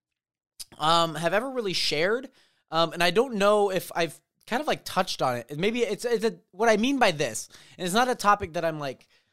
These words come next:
uncomfortable talking about. It's more or less maybe a topic that I'm exploring and maybe more or less just kind of evolving into what it is. And, um,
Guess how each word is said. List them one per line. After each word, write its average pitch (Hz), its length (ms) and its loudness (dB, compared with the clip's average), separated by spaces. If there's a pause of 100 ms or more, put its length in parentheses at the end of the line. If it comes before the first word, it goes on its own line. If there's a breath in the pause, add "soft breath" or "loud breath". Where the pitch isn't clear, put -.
(160)
uncomfortable 175 680 -2
talking 220 320 -2
about. 240 340 -2 (220 soft breath)
It's - 100 -12
more 233 140 2
or 233 40 -2
less 226 200 0
maybe 196 240 -2
a 156 40 -2
topic 180 440 -2
that 160 100 -2
I'm 131 320 -6
exploring 208 880 -2 (420 soft breath)
and 170 380 -2
maybe 170 600 -4 (400)
more 175 260 -2
or 175 60 2
less 160 600 -2 (260)
just 151 400 -8 (100)
kind 165 240 -6
of 143 100 -8
evolving 131 680 -2
into 123 240 -12
what 143 180 -6
it 123 100 -6
is. 127 400 -4 (380 soft breath)
And, 147 480 -2
um, 143 420 0